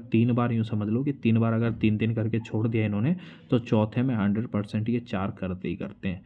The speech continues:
तो चलो, चौथे का इंतज़ार भी रहेगा हमको। चौथी बार जब ये तीन ड्रैगन या तीन टाइगर देंगे, तब हम चौथा टाइगर या ड्रैगन के साथ ज़रूर जाएंगे। वो तो देखते हैं, यहाँ पे आ ही जाएगा वो वाला राउंड।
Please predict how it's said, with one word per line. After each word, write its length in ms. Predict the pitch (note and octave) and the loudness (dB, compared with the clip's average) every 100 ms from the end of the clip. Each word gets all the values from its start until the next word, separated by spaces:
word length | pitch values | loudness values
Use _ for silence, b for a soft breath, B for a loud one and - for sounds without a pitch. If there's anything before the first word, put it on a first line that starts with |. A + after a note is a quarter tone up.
| B B B | B B B
तो 80 | G#2+ | -2
चलो, 240 | A#2 B2+ | 2 0
चौथे 380 | C3+ G#2+ G#2 G#2+ | 0 -2 0 0
का 100 | G#2+ | 0
इंतज़ार 380 | G#2+ G2+ F#2+ G#2 | 0 0 0 0
भी 100 | G#2+ | 0
रहेगा 260 | G2+ G#2+ | 0 0
हमको। 280 | G2+ G2+ C#3 - - B B B B - | -2 -4 -6 -8 -20 B B B B 0
चौथी 300 | G#2 G2+ A2 | 0 2 0
बार 180 | A2 | 2
जब 160 | A2+ A2 | 2 2
ये 80 | A2 | 0
तीन 280 | G#2+ G#2+ G#2 | 2 0 2
ड्रैगन 280 | G2+ G#2 G#2+ | 0 0 -2
या 80 | |
तीन 220 | A2 G#2 G2 | -2 -2 -2
टाइगर 280 | G2 G2+ | -2 -2
देंगे, 220 | F#2+ G2+ G#2+ | -2 -2 -2
तब 180 | G#2+ | -2
हम 140 | G2+ G2+ | -2 -4
चौथा 460 | - G2 F#2+ - A2 | -4 -4 -4 -4 -6
टाइगर 360 | G2+ G2 G2+ | -4 -4 -2
या 100 | G#2 | -2
ड्रैगन 320 | F#2+ F2 F2+ G2 | -2 -2 -2 -2
के 80 | |
साथ 220 | G2+ A2+ A2 | -2 -4 -2
ज़रूर 260 | F#2+ F#2+ | 0 0
जाएंगे। 300 | F2+ F2+ G2 G2 B B | -2 -2 -4 -6 B B
वो 100 | C3 | 2
तो 120 | B2 B2+ | 4 6
देखते 300 | B2 - D3 | 4 4 2
हैं, 300 | C#3 - - | 2 -4 -6
यहाँ 160 | G#2 G2+ | -2 -2
पे 120 | G2+ | 0
आ 60 | F#2+ | 2
ही 100 | G2+ | 2
जाएगा 260 | G2 F2+ F#2+ | 2 2 0
वो 120 | F#2+ | -2
वाला 180 | F#2+ G2 | -2 -2
राउंड। 240 | G2+ | -2